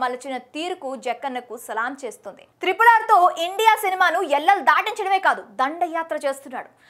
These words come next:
ఆడియన్స్కి కావాల్సిన ఎలిమెంట్స్ అన్నింటినీ అందించడానికి ఏమాత్రం వెనకాడని రాజమౌళి అదే పర్ఫెక్షన్తో, అదే ప్రేమతో గ్రాండ్గా రాజపుత్రను వేసుకున్నాడు.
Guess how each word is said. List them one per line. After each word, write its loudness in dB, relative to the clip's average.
ఆడియన్స్కి 4
కావాల్సిన 4
ఎలిమెంట్స్ 0
అన్నింటినీ -2
అందించడానికి -2
ఏమాత్రం 0
వెనకాడని 0
రాజమౌళి -2
అదే -6
పర్ఫెక్షన్తో, -4
అదే 2
ప్రేమతో 2
గ్రాండ్గా 2
రాజపుత్రను 0
వేసుకున్నాడు. -4